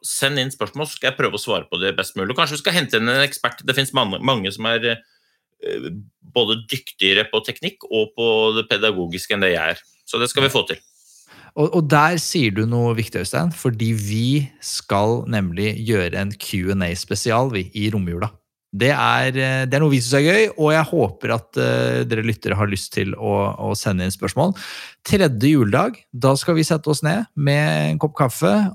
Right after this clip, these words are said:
Speaker 2: og, eh, forhåpentligvis svare på en masse spørsmål. Vi får jo en del allerede, men det er litt vanskelig, har, har det vist seg, for det er så mye spørsmål, og det er så vanskelig å kurere det når de er på Instagram og Facebook og sånne ting. Så det, eh, vi håper på er at dere nå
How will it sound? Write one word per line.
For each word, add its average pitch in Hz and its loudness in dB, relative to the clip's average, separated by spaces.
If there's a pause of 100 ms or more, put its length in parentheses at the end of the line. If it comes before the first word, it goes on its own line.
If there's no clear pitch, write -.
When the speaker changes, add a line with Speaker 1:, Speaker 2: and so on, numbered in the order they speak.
Speaker 2:
og, 143 4 (100)
eh, 151 -2
forhåpentligvis 131 2
svare 104 2
på 127 0
en 139 -2
masse 123 -4
spørsmål. 139 -2
Vi 131 0
får 131 4
jo 151 4
en 156 2
del 117 2
allerede, 127 4
men 160 2 (400)
det 143 4
er 202 4
litt 202 -2
vanskelig, 156 0
har, 156 4
har 151 4
det 143 4
vist 120 0
seg, 170 0
for - 0
det 147 4
er 139 0
så - 0
mye 143 0
spørsmål, 135 -2
og 165 2
det - 4
er 143 0
så 165 2
vanskelig 120 -2
å - -8
kurere 107 4
det 185 0 (220)
når 127 2
de 135 2
er 117 2
på 123 -2
Instagram 113 0
og 117 -2
Facebook 107 -4
og 113 -2
sånne 98 -2
ting. 214 0 (320)
Så 160 4
det, 135 2
eh, 156 0
vi 147 4
håper 120 2
på 147 4
er 131 2
at 120 -2
dere 127 2
nå 131 2